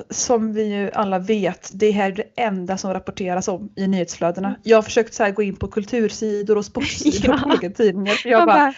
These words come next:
Speaker 1: "Jag vill ha
Speaker 2: mm.
Speaker 1: någon annan info." <laughs> Jag
Speaker 2: Det är
Speaker 1: orkar
Speaker 2: typ
Speaker 1: inte
Speaker 2: från
Speaker 1: mer.
Speaker 2: tju-, från december typ tvåtusen nitton, man bara, "Ja, här har vi någon."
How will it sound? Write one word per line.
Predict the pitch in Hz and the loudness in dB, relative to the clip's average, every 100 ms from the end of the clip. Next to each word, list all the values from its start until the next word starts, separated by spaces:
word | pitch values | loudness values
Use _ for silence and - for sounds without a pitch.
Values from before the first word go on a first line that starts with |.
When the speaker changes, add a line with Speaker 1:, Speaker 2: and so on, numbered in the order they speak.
| - | 0
Speaker 1:
"Jag | 294 330 | 6 8
vill | 320 | 8
ha | 320 | 6
Speaker 2:
mm. | 294 | 6
Speaker 1:
någon | 294 | 4
annan | 302 294 - | 2 0 -4
info." | 302 311 - 269 | -6 -6 -4 -2
<laughs> | - - 403 | -2 -4 -4
Jag | |
Speaker 2:
Det | |
är | 349 311 | -2 0
Speaker 1:
orkar | 330 | 0
Speaker 2:
typ | 330 | 0
Speaker 1:
inte | 269 302 | 0 2
Speaker 2:
från | 262 | 0
Speaker 1:
mer. | 285 277 277 | 0 -2 -4
Speaker 2:
tju-, | - 285 - - | -4 -6 -6 -12
från | - 277 254 220 | -6 -4 -4 -6
december | 262 - - 233 208 208 220 277 | -6 -4 0 0 0 -4 -2 0
typ | 233 - | -2 -2
tvåtusen | 220 226 214 226 | -4 -2 -4 -6
nitton, | 226 - | -6 -10
man | 214 208 | -8 -6
bara, | 214 | -6
"Ja, | 247 392 415 208 _ _ _ _ | -4 -4 -4 -8 _ _ _ _
här | 339 | 2
har | 349 277 | 4 4
vi | 240 | 2
någon." | 247 247 | 0 -2